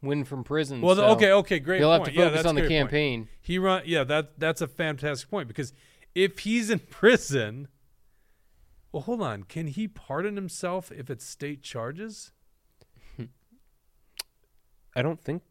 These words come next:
Speaker 3: Well, but, but so, so he's being accused of a federal crime, right?
Speaker 2: No,
Speaker 1: Hmm.
Speaker 2: 'cause if he's, why would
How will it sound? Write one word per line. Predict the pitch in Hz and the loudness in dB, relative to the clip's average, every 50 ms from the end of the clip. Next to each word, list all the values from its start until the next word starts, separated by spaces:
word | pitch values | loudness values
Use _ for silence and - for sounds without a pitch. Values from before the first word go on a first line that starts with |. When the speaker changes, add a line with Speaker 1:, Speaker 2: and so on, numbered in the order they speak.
| _ - | _ 0
Speaker 3:
Well, | 127 151 170 170 156 | 4 6 6 6 6
but, | 127 135 151 143 113 - _ _ _ _ _ _ _ _ _ _ _ _ _ _ _ _ _ _ - - - - - - - - - - _ _ - - - - _ _ | 4 0 0 0 -2 -4 _ _ _ _ _ _ _ _ _ _ _ _ _ _ _ _ _ _ -20 -20 -20 -20 -20 -20 -20 -20 -20 -20 _ _ -20 -20 -20 -20 _ _
but | - 156 160 131 | -4 -4 -4 -4
so, | - - 151 - | -4 -6 -6 -6
so | - - - 131 - _ _ _ - | -6 -8 -10 -10 -10 _ _ _ -12
he's | 117 135 156 139 | -8 -8 -8 -6
being | 123 135 160 165 | -2 -2 -2 0
accused | 143 - - - 185 190 165 - | -2 -2 -4 -6 -6 -6 -6 -6
of | 110 101 | -8 -8
a | 92 | -10
federal | - - - 151 143 135 113 95 | -4 -2 0 0 0 0 -2 -4
crime, | - - - 143 127 92 80 78 80 | -4 -4 -2 -2 0 -2 -4 -6 -6
right? | 85 98 113 135 147 - _ _ _ _ _ _ _ _ _ _ _ _ _ _ _ _ _ _ _ _ _ _ _ _ _ _ _ _ _ - | -6 -6 -6 -6 -8 -12 _ _ _ _ _ _ _ _ _ _ _ _ _ _ _ _ _ _ _ _ _ _ _ _ _ _ _ _ _ -6
Speaker 2:
No, | 180 214 165 110 98 92 | -4 -2 -2 0 0 0
Speaker 1:
Hmm. | - - | 0 0
Speaker 2:
'cause | 135 127 | -2 -4
if | 131 127 | -6 -6
he's, | 131 131 123 110 123 135 - - | -6 -6 -8 -8 -12 -14 -14 -10
why | 135 127 131 | -8 -6 -6
would | 139 135 131 123 117 | -4 -6 -6 -8 -12